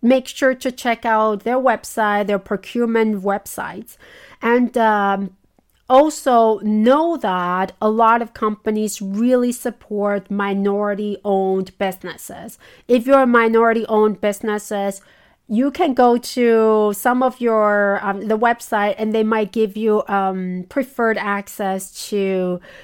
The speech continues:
to, to the company. Man, have we talked a lot about different strategies to get in front of corporate clients. So if somebody comes to me and say, "I don't know how to do it, it's too complicated," all I can say is,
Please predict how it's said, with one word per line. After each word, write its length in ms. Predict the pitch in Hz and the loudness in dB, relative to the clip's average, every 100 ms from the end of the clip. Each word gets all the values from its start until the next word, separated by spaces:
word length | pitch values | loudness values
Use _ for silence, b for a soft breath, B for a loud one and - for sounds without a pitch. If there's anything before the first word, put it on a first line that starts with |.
| B | B
to, 300 | - 214 190 | -6 -2 0
to 180 | 185 - | -2 -4
the 80 | 180 | -4
company. 500 | - 185 - - - b b b b b b | -6 -10 -10 -14 -18 b b b b b b
Man, 480 | 247 392 440 277 175 | 4 6 6 4 2
have 280 | - 262 269 | 0 0 2
we 120 | 349 | 0
talked 360 | - 311 311 | 4 4 4
a 60 | 285 | 2
lot 380 | 269 262 262 254 | 6 8 8 6
about 400 | 240 254 247 - | 4 6 4 4
different 320 | 254 254 254 | 2 2 -2
strategies 840 | 240 - 233 254 277 262 285 277 - | -2 0 2 4 2 0 -4 -4 -4
to 100 | 277 | 0
get 220 | 269 254 | 0 0
in 120 | 240 | -2
front 240 | - 247 | 0 2
of 80 | 247 | 0
corporate 460 | - 240 240 240 - | -2 -4 -2 -6 -6
clients. 480 | - 220 226 285 - | -2 0 0 -2 2
So 180 | 269 | 4
if 140 | 285 247 | 4 0
somebody 400 | - 370 370 330 | 4 4 4 0
comes 320 | 262 240 240 | 0 -2 -2
to 80 | 247 | -2
me 120 | 233 | 0
and 140 | 220 208 | 0 0
say, 140 | 220 208 | 0 2
"I 140 | 226 | 2
don't 240 | 247 247 220 | 2 0 2
know 160 | 220 | 2
how 180 | 220 220 | 2 -2
to 140 | 233 | -4
do 320 | 226 240 240 240 | -6 -2 2 4
it, 160 | 240 | 4
it's 180 | 214 - | 0 -4
too 140 | - | -8
complicated," 720 | 214 214 208 220 - 202 202 208 | -6 -6 -6 -8 -8 -6 -6 -4
all 100 | 247 | -4
I 100 | 269 | -4
can 180 | 269 254 | -4 -8
say 280 | - 233 | -6 -2
is, 140 | 208 | -2